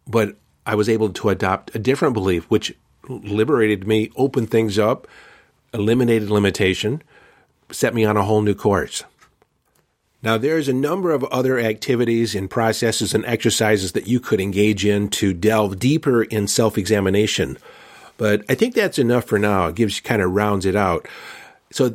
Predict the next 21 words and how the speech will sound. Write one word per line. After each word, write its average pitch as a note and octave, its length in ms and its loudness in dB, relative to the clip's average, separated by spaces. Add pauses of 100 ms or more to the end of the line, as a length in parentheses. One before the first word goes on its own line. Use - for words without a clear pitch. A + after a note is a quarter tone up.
the A#2 160 0
value E3 640 2
in B2+ 200 2
doing A2+ 340 2
this E2+ 260 0 (140)
in A2 180 0
self-examination G#2+ 1300 0
is G#2+ 220 -4
that A#2+ 180 2
you C3 100 2
become A#2+ 460 0
present C3 580 0 (180)
to A#2 140 0
your G2+ 180 4
life. G2 460 0 (300)
You're G#2+ 220 0
actually A#2 600 -2
engaged A2+ 880 0
in A2 140 0
your G#2 140 4
life F#2 280 0